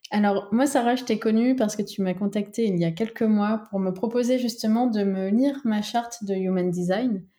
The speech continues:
Et alors, j'avais quelques réticences au début, je vous dirai pourquoi un petit peu plus tard dans l'épisode, mais finalement, la curiosité a été plus forte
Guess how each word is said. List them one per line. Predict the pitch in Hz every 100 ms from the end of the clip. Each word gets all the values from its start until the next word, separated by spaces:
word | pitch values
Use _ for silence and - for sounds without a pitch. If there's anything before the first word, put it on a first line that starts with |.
| _ _ _ _ _ -
Et | 214
alors, | 208 190 190
j'avais | 202 190
quelques | 190 269 277
réticences | 233 233 220 233 220
au | 202
début, | 185 185 196 240 262 247
je |
vous | 202
dirai | 190 185 180
pourquoi | 185 202 - 208 185 -
un | 190
petit | - 202
peu | 190
plus | - 190
tard | 196
dans | 180
l'épisode, | 170 165 170 170 196 208 -
mais | 196 196
finalement, | 196 226 220 220 233 226 220
la | 208
curiosité | - 220 214 208 214 233
a |
été | 196 175 240
plus | - 208
forte | - 220 - -